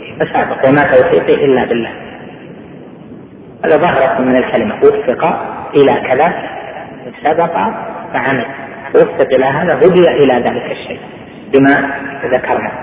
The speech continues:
أعين عليه وقبلت الأسباب المثبطة عنه. إلى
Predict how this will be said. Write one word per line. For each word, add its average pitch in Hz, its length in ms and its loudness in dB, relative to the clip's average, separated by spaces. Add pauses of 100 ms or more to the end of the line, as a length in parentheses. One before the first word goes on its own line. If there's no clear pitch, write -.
(460)
أعين 123 260 2
عليه 117 380 2 (840)
وقبلت 123 2250 -4
الأسباب 123 460 -4 (180)
المثبطة 120 520 -6
عنه. - 200 -10 (3750)
إلى 139 320 2